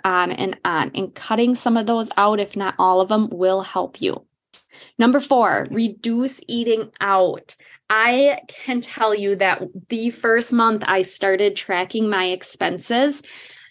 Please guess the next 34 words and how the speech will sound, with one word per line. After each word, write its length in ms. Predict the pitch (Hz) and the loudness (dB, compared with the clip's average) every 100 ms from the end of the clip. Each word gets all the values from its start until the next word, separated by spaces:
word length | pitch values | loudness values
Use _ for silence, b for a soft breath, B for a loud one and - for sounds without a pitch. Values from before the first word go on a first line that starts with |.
| B _ - | B _ 0
I 280 | 196 196 | 4 4
was 200 | 214 254 | 4 2
spending 400 | 254 - 220 208 - | 0 0 0 0 -2
a 160 | 214 - - | -6 -10 -2
thousand 520 | 190 185 196 220 240 | 2 4 2 2 2
dollars, 340 | 208 170 160 | 2 2 0
one 500 | 170 175 185 196 226 | -6 -4 0 2 2
thousand 340 | 247 220 220 214 | 2 0 0 -2
dollars 360 | 196 190 190 | 0 0 0
in 220 | 190 196 185 | -2 -4 -4
my 140 | 185 | -4
groceries 680 | 175 170 185 - 254 277 269 - _ - | -2 -2 -2 -2 0 0 -4 -10 _ 0
and 580 | 208 214 208 190 185 185 - | 2 4 4 4 2 -4 -8
one 440 | 165 180 190 190 | -2 0 0 -2
thousand 440 | 196 185 185 190 196 | -4 -2 -2 -2 -4
dollars 400 | 180 175 170 175 | 0 0 0 -4
in 200 | - 180 170 | -4 -6 -6
eating 400 | 170 170 165 - - | -6 -4 -6 -6 -4
out. 360 | - 160 - - | -2 -2 -4 -8
Two 340 | - 330 440 440 | 0 2 2 2
thousand 320 | 349 349 311 | 2 2 2
dollars 340 | 285 269 262 | 2 4 2
a 60 | 240 | 2
month 480 | 214 214 220 196 - | 2 2 2 0 -2
for 140 | 202 | -4
a 80 | 208 | -2
family 340 | 202 190 202 | -2 -2 -2
of 160 | - - | -6 -4
five 480 | 196 180 170 165 - | 2 4 4 2 -2
in 380 | 202 185 180 - _ | -2 -2 -4 -10 _
food. 260 | 214 180 - | 0 0 0
It 220 | - 214 | -2 0
was 300 | 220 220 214 - _ - | 0 0 -2 -14 _ 0
insane. 1400 | 214 202 202 208 - - - - 214 208 196 180 - | 2 2 0 -6 -12 -16 -12 -2 0 2 2 -2 -8